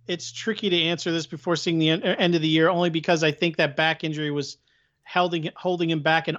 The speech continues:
altering his game so much. Last year, even with the back injury, he still made some of the most, like, elite contact, like, the very tippy top of Major League Baseball.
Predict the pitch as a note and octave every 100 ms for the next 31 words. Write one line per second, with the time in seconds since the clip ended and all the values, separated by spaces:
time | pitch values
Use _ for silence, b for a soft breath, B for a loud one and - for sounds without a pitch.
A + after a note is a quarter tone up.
0 | - E3 F3 F3+ D#3+ D3 D3 C3+ D#3 D3+
1 | C#3 C#3+ C#3 D#3+ D3 - b b b -
2 | E3 G3+ C4 - F3 C#3+ B2+ B2 _ _
3 | F#3+ F3+ F3 D#3+ F#3 E3+ D#3+ E3+ E3+ D3+
4 | C#3 C#3+ - G#3 G#3 F#3+ D#3+ C#3 - _
5 | _ _ _ _ - - G3 F#3 F3 F3
6 | D#3+ E3+ D#3 - - E3 D#3 F3+ G#3+ -
7 | E3 E3+ D#3 C3+ C3 C#3+ - D3+ C#3 E3+
8 | D3+ - F3+ - D3 D#3 D3+ D3 C#3 C#3+
9 | C#3+ C#3 B2+ C3+ D3 D3 - A#2 A2+